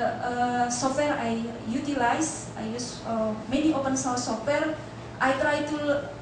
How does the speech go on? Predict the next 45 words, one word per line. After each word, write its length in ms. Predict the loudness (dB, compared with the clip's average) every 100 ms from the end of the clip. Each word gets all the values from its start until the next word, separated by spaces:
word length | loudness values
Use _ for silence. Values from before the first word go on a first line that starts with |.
| -4
to 80 | 0
not 240 | 0 0
use 240 | 0 0 0
the 160 | -2
commercial 560 | 2 4 4 4 2 2
one 260 | 2 0 -2
because 220 | -4 -4
expensive. 560 | -6 -6 -4 -4 -4 -6
I 80 | -8
don't 160 | -6 -4
have 160 | -4 -2
enough 240 | -2 0
money 260 | -2 -4 -4 -4
to 40 |
buy 160 | -2 0
the 320 | -2 -4 -6 -8 -6
expensive 500 | -6 -4 -4 -6 -2
one. 240 | 0 0 -2 -8 -12 -10
So 140 | -2 2
I 140 | 2
just 240 | 0 -2 0
try 240 | 0 0
to 140 | -4 -6
use, 400 | -4 -4 -6 -8
uh, 400 | -6 -4 -2 -2 -4
as 200 | -4 0
much 180 | 2 2
as 140 | -2 -4
I 140 | -4
can 240 | -2 -2 -2
open 180 | -2 -4
source 240 | -4 -6 -6
software. 400 | -6 -6 -6 -8 -10 -12 -12 -12 -6 0
Uh, 500 | 4 4 4 2 -2 -6 0
the 240 | 4 4 4
important 380 | 4 4 4 2
one, 160 | 2 0
of 120 | -2
course, 200 | -4 -2
Python. 360 | -2 0 -2 -4 -6
This 140 | -8
is 80 | -8
the 60 | -6
programming 540 | -6 -6 -4 -4 -4 -2
language. 400 | -2 -2 -4